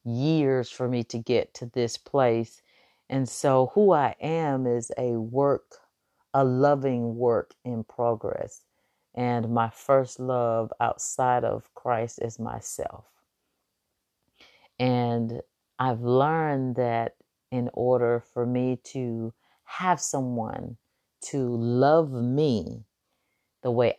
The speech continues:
I believe I'm supposed to be loved, I must first love me. And that's the only way someone else can know how to love me back,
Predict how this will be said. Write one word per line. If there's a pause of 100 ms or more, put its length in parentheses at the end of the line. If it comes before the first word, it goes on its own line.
I
believe
I'm
supposed
to
be
loved,
I
must
first (280)
love
me. (840)
And
that's
the
only
way
someone
else
can
know (1300)
how (360)
to
love
me
back,